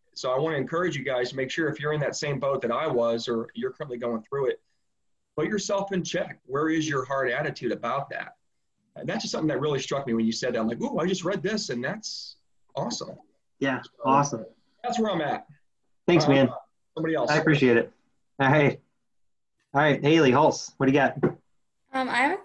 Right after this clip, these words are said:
Speaker 3: kind of a question. Um,
Speaker 2: Yeah.
Speaker 3: when you're trying to guard your heart from people, and maybe there's, like, someone who is just there, you can't necessarily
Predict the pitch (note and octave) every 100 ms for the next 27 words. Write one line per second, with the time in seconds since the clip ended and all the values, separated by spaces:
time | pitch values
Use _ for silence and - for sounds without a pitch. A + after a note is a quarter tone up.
0 | _ _ _ - C#4 C#4 C4 C4+ A3 G#3
1 | - G#3 F#3+ F#3+ - G#3+ G#3+ G3+ G#3+ -
2 | - _ - _ - C#4+ C#4+ C#4+ D#4 F#4
3 | G4+ G4+ F#4 _ _ _ _ _ _ -
4 | - - - - D4 D#4 C#4+ B3 A#3 A#3
5 | A#3 A3 - A#3+ A3+ - A3 A3+ G#3 G3+
6 | G#3 - _ _ G#3 A3 A3 A3 A3 A3+
7 | A3 A3 A3 A3 G#3 - - - A3+ A3
8 | G#3+ G#3+ A3 A3 G#3 G3 G3+ _ _ _
9 | _ _ B3 B3+ B3+ B3 - A3 G#3 B3
10 | A#3 B3 A3+ A#3+ B3 A3+ A#3+ A3 A3 G#3+
11 | A3